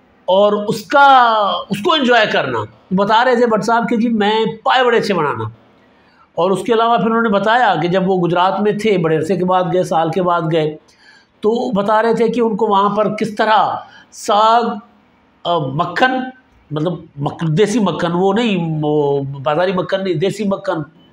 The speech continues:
देसी साग, असील मुर्गे और पता नहीं क्या-क्या। लेकिन भट्ट साहब ने कहा, "मैं डायबिटी-, डायबिटिक भी हाँ, तो मैं, लेकिन उसके बावजूद मैं खाना शाना जो है ना अपना थोड़ा सही, लेकिन खा,"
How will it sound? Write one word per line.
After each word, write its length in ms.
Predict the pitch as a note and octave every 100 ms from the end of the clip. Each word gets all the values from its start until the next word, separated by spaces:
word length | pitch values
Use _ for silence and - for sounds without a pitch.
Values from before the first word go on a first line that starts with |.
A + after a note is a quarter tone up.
| _
देसी 280 | D4 - B3
साग, 480 | - G#3 G3+ F3+ D#3 - _ - - - - _ _ _ -
असील 380 | A3 F4+ D#4+ C4+
मुर्गे 680 | A#3 A3+ G#3+ A3+ G3 D3 - _ _ _
और 80 | C4+
पता 240 | - B3 C#4
नहीं 180 | C#4
क्या-क्या। 460 | C4+ F3+ D#3 B2 - - - _ G3+
लेकिन 220 | A3 A3+
भट्ट 100 | A#3
साहब 200 | B3 A#3+
ने 80 | A#3+
कहा, 120 | A#3
"मैं 120 | A3+
डायबिटी-, 680 | E3+ E3+ G3+ A3+ G#3 A3 F#3+
डायबिटिक 500 | F#3 F#3+ G#3+ A#3 G#3+
भी 100 | G#3+
हाँ, 220 | F#3 - _ _ -
तो 140 | F#3+
मैं, 580 | F3+ F#3 F3+ F3 E3 E3 D#3+
लेकिन 220 | G3+ G#3+
उसके 160 | A3
बावजूद 420 | G#3+ F#3+ G3+ A3+ G3+
मैं 260 | G3 G3 - -
खाना 380 | - B3 D4 C#4+
शाना 280 | F#3+ F#3+ F#3+
जो 80 | F3
है 60 |
ना 120 | F3+
अपना 340 | F3+ D#3 C3 A2 - - _ -
थोड़ा 240 | A#3 C4+
सही, 260 | C4+ B3+ B3
लेकिन 360 | B3 A3+ A#3+ - - -
खा," 400 | - D3+ -